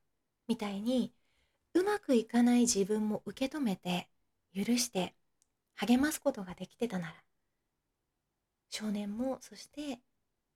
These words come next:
被害に遭われた方も、少年のご家族も、誰も傷つかずに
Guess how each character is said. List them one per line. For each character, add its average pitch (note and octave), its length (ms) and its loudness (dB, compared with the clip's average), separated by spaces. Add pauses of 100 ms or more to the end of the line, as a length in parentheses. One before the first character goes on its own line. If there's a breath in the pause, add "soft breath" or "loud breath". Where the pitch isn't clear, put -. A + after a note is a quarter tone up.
(120)
被 A#3+ 140 4
害 G#3+ 220 2
に F3+ 140 -2
遭 F#3 80 -2
わ G#3+ 120 0
れ A#3+ 100 0
た G#3+ 100 -10
方 - 260 -10
も、 D#3 160 -6 (760)
少 G#3+ 180 -2
年 G3+ 160 0
の G3+ 100 -2
ご F#3 120 -4
家 A3+ 120 -4
族 A#3 240 -4
も、 G3+ 320 -2 (760)
誰 G3+ 200 -4
も B3 120 -2
傷 - 280 -6
つ - 100 -10
か F4 140 -6
ず D#4+ 140 -8
に F#3 240 -2